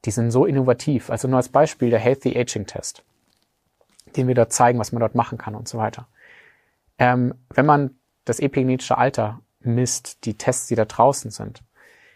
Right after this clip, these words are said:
dann misst man sozusagen, kriegt man ein Alter, ein biologisches Alter. Es mag dann vielleicht sogar richtig sein, manchmal kommt da auch wirklich Schwachsinn raus. Und dann kriegt man einfach keine personalisierte beziehungsweise individualisierte Empfehlung.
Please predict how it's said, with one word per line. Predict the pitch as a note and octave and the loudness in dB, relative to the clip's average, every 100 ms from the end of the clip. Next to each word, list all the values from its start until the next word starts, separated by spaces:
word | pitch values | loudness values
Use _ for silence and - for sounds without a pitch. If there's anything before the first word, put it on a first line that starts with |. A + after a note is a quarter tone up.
| _ - | _ -2
dann | A#2 | 0
misst | A#2+ C#3+ - | 2 -2 0
man | C3+ C#3 C3+ | 2 2 0
sozusagen, | C3+ B2 A#2+ A#2+ A#2 | -6 -2 2 2 2
kriegt | B2 - | -6 -6
man | A2 | -6
ein | A2+ | 0
Alter, | A2 C3+ D3+ | 0 2 -2
ein | A#2+ | 0
biologisches | A2+ A#2 B2 - | 0 0 -4 -4
Alter. | A#2 D3+ E3 F3 F3 _ _ _ _ _ | 0 2 2 2 0 _ _ _ _ _
Es | - A#2 | -8 2
mag | G#2+ - | 2 2
dann | - G#2 | -2 -2
vielleicht | - G#2+ - | -2 -4 -2
sogar | A2+ G#2+ | -4 -2
richtig | C3 - - | -2 -4 0
sein, | C#3+ | 0
manchmal | C3 A#2+ A#2 G#2+ G#2+ _ | 0 -2 0 -2 -2 _
kommt | - A2+ | -10 -4
da | A2+ | -4
auch | A2 | -2
wirklich | A2 G#2 | -4 -6
Schwachsinn | - B2 - C#3 | -2 -2 0 -2
raus. | C3 C#3+ - _ - - - | 2 2 0 _ -20 -18 -4
Und | |
dann | B2+ | -4
kriegt | - D3+ C3+ | -2 -2 0
man | C3 | 0
einfach | C3 C3+ - | 0 -2 -4
keine | - C3+ E3+ | -2 0 -2
personalisierte | - C3+ B2+ A#2+ A#2 - D3 D#3+ E3+ F3 | -2 -2 -2 -4 -4 -2 -4 -2 -4 -4
beziehungsweise | A#2+ - B2+ A#2+ A2+ A2+ | -10 -6 -6 -4 -2 -2
individualisierte | C3 D3 D3+ C3+ B2+ A#2+ A#2+ B2 B2 | 0 0 -2 0 0 0 -2 -6 -6
Empfehlung. | A2+ - G2+ F#2+ | -12 -10 -10 -10